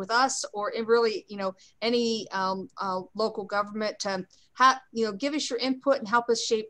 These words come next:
shape the future. Um, I'd like to s-, start this meeting, uh, reminding folks that the Port of Olympia is a special purpose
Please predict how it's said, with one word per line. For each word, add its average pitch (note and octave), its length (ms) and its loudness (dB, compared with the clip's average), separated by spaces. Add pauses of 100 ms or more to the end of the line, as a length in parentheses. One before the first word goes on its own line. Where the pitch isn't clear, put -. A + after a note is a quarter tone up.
(120)
shape A3+ 260 -4
the G3 100 -10 (100)
future. G3 360 -8 (1800)
Um, A#3 220 6 (680)
I'd C4 180 4
like C#4+ 80 0
to C#4+ 160 -2
s-, - 100 -6 (100)
start D#4+ 320 4
this - 180 -6
meeting, C#4 420 4 (100)
uh, A#3+ 80 2 (380)
reminding A#3+ 440 2
folks B3+ 300 -2
that - 140 -4
the - 100 -4 (100)
Port C4+ 280 4
of C4 80 -2
Olympia C4 500 0
is A#3 160 2
a A3 80 0
special A3 420 -4
purpose C#4 460 -2